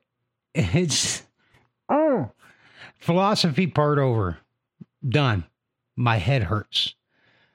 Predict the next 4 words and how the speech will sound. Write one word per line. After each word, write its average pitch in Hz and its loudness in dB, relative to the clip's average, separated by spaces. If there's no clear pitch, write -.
So, 135 0
anyways, 151 0
in 196 0
summary, 151 0